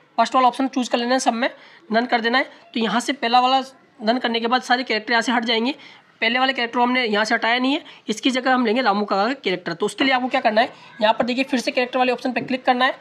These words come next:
और फिर से यहाँ पर आपको क्लिक कर देना है। उसके बाद आपको लिस्ट, लास्ट में चले जाना है इंपोर्ट कस्टम पर। ये देखिए इंपोर्ट कस्टम लिखा हुआ है, इस पर क्लिक करना है। क्लिक करने के बाद यहाँ पर देखिए आपको यहाँ मांग रहा है कैरेक्टर का नेम और की कोड। अब वो कहाँ से मिलेगा, उसके लिए देखिए यहाँ पर एक ऑप्शन दिया हुआ है गेट कैरेक्टर का, तो इस पर आपको क्लिक कर देना है।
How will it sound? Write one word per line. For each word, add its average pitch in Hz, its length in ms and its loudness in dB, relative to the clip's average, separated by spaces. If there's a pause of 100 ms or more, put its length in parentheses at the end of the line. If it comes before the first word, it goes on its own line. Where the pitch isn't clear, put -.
(220)
और 202 80 6
फिर 247 200 -2
से 277 120 2
यहाँ 233 200 4
पर 233 120 2
आपको 233 220 2
क्लिक 247 280 -2
कर 190 120 0
देना 170 200 2
है। 160 220 -6 (140)
उसके 214 180 -6
बाद 262 120 6
आपको 254 180 4
लिस्ट, 233 240 -2 (200)
लास्ट 226 240 6
में 277 80 -2
चले 226 160 -2
जाना 226 140 6
है 311 180 2
इंपोर्ट 240 360 0
कस्टम 208 300 0
पर। 185 120 0
ये 180 80 0
देखिए 196 280 -4
इंपोर्ट 233 300 -4
कस्टम 240 240 0
लिखा 214 180 2
हुआ 233 120 6
है, 311 100 0 (400)
इस 214 120 -6
पर 269 140 0
क्लिक 262 260 -4
करना 262 200 2
है। 294 80 2
क्लिक 285 340 -2
करने 254 200 2
के 262 120 -4
बाद 262 200 2
यहाँ 226 200 0
पर 269 100 -2
देखिए 240 240 -2
आपको 247 220 0
यहाँ 240 120 6
मांग 226 180 6
रहा 220 100 2
है 277 60 2
कैरेक्टर 208 360 -2
का 240 120 2
नेम 220 240 2
और 220 240 -4
की 208 120 -4
कोड। 175 220 -2 (340)
अब 214 120 2
वो 247 120 2
कहाँ 247 280 2
से 339 120 -2
मिलेगा, 285 360 4
उसके 247 260 -2
लिए 262 120 0
देखिए 226 220 -2
यहाँ 233 120 4
पर 262 100 0
एक 226 180 -6
ऑप्शन 208 260 0
दिया 220 160 4
हुआ 247 100 6
है 339 60 0 (300)
गेट 262 200 -2
कैरेक्टर 196 400 -4
का, 175 160 0
तो 160 120 -6
इस 202 100 -6
पर 269 120 0
आपको 240 240 2
क्लिक 254 280 -4
कर 208 100 0
देना 180 200 0
है। 165 120 -2